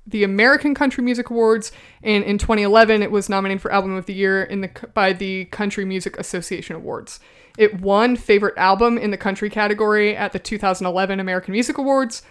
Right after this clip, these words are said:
At the fifty-fourth Annual Grammy Awards in twenty twelve, Speak Now was nominated for Best Country Album, and its single Mean won Best Country Solo Performance and Best Country Song. Interestingly,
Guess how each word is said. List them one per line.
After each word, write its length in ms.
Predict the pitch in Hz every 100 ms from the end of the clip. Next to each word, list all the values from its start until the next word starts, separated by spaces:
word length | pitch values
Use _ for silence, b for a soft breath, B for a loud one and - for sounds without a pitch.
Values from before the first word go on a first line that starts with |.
| b b b b
At 160 | 220
the 80 | 220
fifty-fourth 540 | - 294 277 262 233 226
Annual 320 | 220 226 214
Grammy 320 | 190 240 285 311
Awards 320 | 294 302 -
in 200 | 220 214
twenty 260 | - 190
twelve, 420 | 185 - 240 233 226
Speak 280 | - 240
Now 160 | 220 214
was 140 | 208
nominated 420 | 208 202 202 190 190
for 100 | 185
Best 280 | 196 190
Country 300 | - 214 240
Album, 320 | - 226 226 220
and 100 | 208
its 140 | 202 -
single 280 | 214 202
Mean 520 | 190 196 269 220 226 226 B B
won 380 | 202 220 220 214
Best 280 | 202 208 -
Country 280 | 208 208
Solo 240 | 196 208 196
Performance 540 | 196 - 202 196 -
and 320 | - 202 196 -
Best 260 | 185 -
Country 340 | - 190 185 185
Song. 540 | - 185 160 214 233 b b b b b b b b
Interestingly, 800 | 277 302 311 262 233 202 277 330